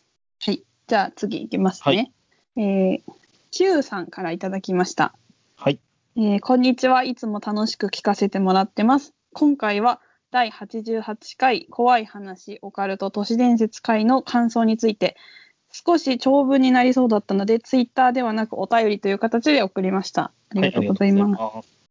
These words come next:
Speaker 1: えー、怖い話、オカルト、都市伝説は、私もライドウさんと同じで、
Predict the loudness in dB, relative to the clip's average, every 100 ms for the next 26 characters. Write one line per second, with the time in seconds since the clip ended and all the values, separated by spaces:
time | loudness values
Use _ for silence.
0 | _ 0 4 4 2 2 2 2 2 2
1 | 0 0 -2 0 0 0 0 0 0 2
2 | 2 2 0 -2 -2 0 -2 0 2 4
3 | 4 4 2 -2 -4 -2 0 0 2 2
4 | 0